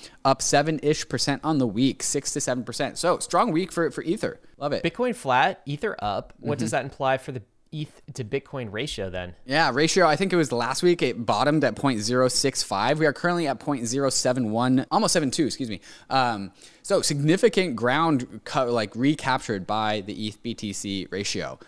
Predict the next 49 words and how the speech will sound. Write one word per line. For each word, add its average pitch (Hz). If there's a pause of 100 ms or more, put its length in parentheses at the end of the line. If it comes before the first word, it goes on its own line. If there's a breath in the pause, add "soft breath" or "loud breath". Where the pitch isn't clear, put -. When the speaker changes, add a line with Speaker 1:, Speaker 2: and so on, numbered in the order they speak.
(140 loud breath)
Speaker 1:
Uh, 104
and -
gosh, 139
look 143
at -
that, 101
just, 101
look 117
at 113
that, 92
just 90
floor 90
being 85
printed. 82
Oh 95
my 82
gosh. - (320 loud breath)
Like, 87
l-, 117
higher 147
highs. 127
Back 139
in 139
July, 120
we 110
hit 110
point 117
zero 110
five 113
five. 113 (300 loud breath)
Uh, 101
f-, -
a 120
few 135
months 123
later, 120
but 107
in 104
October, 107
November, 110
we 104
hit 98
point 98
zero 95
six -
as 123
a 123
floor. 120 (400 loud breath)
Uh, 101